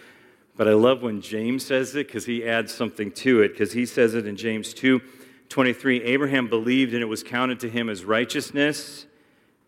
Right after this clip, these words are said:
and he was called a friend of God." He's a friend of God.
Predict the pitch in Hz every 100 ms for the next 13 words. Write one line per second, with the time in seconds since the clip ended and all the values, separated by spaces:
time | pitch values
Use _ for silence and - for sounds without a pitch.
0 | _ _ - 104 107 104 - 113 107 98
1 | 92 - 104 107 107 98 90 82 80 76
2 | - - - _ _ - _ _ _ _
3 | _ _ _ _ 117 107 101 - - 120
4 | 127 135 139 139 127 - 107 98 113 104
5 | 90